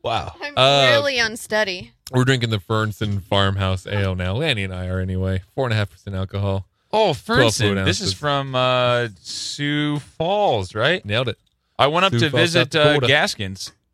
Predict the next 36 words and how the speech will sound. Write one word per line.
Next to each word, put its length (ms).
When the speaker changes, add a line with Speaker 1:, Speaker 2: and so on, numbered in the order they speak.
Speaker 1:
Uh, 300
Speaker 3:
Did 80
you 60
drink 160
some 120
Fernson? 380
Speaker 1:
I 200
drank 340
some 160
Fer-, 180
yeah, 180
he 100
told 200
me, 80
he's 80
like, 300
"This 100
is 60
the 60
Speaker 2:
Oh. 20
Speaker 1:
place 240
to 80
go." 260
Speaker 2:
These 280
are 100
good. 600
Speaker 1:
Damn, 260
dude, 220
that's 160
cool. 320
Speaker 3:
Lindsay's 320
having 200
a 60
mouthgasm 720
over 60
there. 460